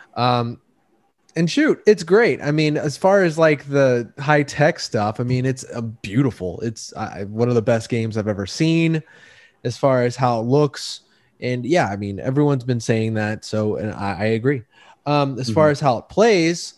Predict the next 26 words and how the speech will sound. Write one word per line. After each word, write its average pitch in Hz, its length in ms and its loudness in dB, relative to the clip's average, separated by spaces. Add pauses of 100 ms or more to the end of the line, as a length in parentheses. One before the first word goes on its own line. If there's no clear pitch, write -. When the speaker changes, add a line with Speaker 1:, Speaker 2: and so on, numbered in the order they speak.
(480)
Speaker 1:
um, 147 320 2 (200)
I, 131 300 2
I'm 151 100 2
not 151 320 -2
the 139 60 -4
biggest 127 600 0
Ratchet 127 380 -2
and 120 100 -10
Clank 117 280 -6
person. 143 300 -2
I 113 40 -2
played 131 280 -2
the 113 80 0
two 131 160 -4
thousand 123 340 0
sixteen 147 480 -4
one. 160 220 0
I - 20 0
really 113 300 0
like 101 240 -4
that, 147 160 2
and 147 80 -2
I 160 40 6
really 220 260 6
like 247 180 -2
this. 208 340 0